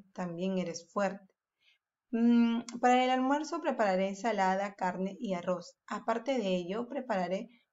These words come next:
una gelatina. Entonces, ¿qué vamos a hacer?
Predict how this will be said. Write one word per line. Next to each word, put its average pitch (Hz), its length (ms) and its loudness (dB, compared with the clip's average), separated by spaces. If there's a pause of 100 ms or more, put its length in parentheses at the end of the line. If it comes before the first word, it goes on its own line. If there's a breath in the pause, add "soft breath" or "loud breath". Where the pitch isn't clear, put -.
(400)
una 262 320 2
gelatina. 196 640 -4 (420 loud breath)
Entonces, 196 480 -4 (240 soft breath)
¿qué 320 140 0
vamos 320 300 4
a 254 40 2
hacer? 311 380 0